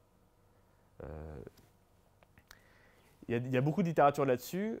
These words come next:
euh, notamment sur le premier italique, le fait que ce soit aléatoire. Euh, c'est pas n'importe quel aléatoire. Euh, il y a, on, il y a des, il y a des différents types d'initialisation pour les poids, justement, de W et de B. On parle de Xavier, de,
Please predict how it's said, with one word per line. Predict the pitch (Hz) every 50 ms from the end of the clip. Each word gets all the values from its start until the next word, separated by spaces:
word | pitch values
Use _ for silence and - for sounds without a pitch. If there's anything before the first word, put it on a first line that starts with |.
| - -
euh, | 123 123 120 117 117 113 113 113 107
notamment | 127 139 135 151 143 151 160 165
sur | 160 - 135
le | 123 110
premier | - - 131 127 123
italique, | 123 123 - 113 120 151 175 - - - _ _ _ _ -
le | -
fait | - 120
que | 120 - 113
ce | 110
soit | 110 - 113
aléatoire. | 113 107 107 107 - 143 147 190 - - - _ - - - - - - - _ _ - -
Euh, | - 107 101 98 98
c'est | - - 113
pas | - 151
n'importe | 151 139 120 131 117 -
quel | - 143 127
aléatoire. | 120 120 120 120 - 127 107 95 - - _ _ _ _ _ _ _ _ _ _ - - -
Euh, | 101 95 92 90 87 - - - - - _ -
il | - 90
y |
a, | 87 87 92 95
on, | 98 98 90 - -
il | 98
y | 101
a | 98
des, | 101 104
il | 110 110 101 -
y | 113
a | 110
des | 113 110 95 -
différents | 123 127 117 139 131 135
types | - - 151
d'initialisation | 131 131 131 127 - - 131 127 123 131 127 - - 123 131
pour | - - 104
les | 101 98
poids, | - - - 113 117 117
justement, | 110 104 - - 104 104 110 113
de | 104
W | 98 98 107 104 104 101
et | 95
de | 90 90
B. | 85 101 104 117 123 101
On | 98
parle | 95 95 95 98
de | 98 107
Xavier, | 107 104 120 120 110 110 113 117 113 123 - _ - - - - -
de, | 101 98 92 95 92 95 92 92 92 95 95